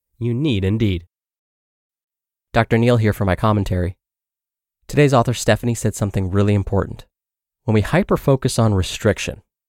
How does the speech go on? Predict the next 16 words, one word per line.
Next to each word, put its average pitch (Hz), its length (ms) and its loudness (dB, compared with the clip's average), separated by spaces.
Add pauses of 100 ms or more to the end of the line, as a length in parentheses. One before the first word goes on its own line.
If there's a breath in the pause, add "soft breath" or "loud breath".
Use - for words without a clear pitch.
(320)
this 135 260 0
can 151 180 0
lead 87 200 -2
to - 120 -8
imbalance. 107 600 0 (640)
Too 165 160 -2
much 196 240 0
restriction 202 680 -4 (160)
can 131 220 -2
lead 151 220 -4
to 147 120 0
us 139 140 -2
burning 127 640 0
through 123 220 0
our 120 180 2
willpower. 117 640 0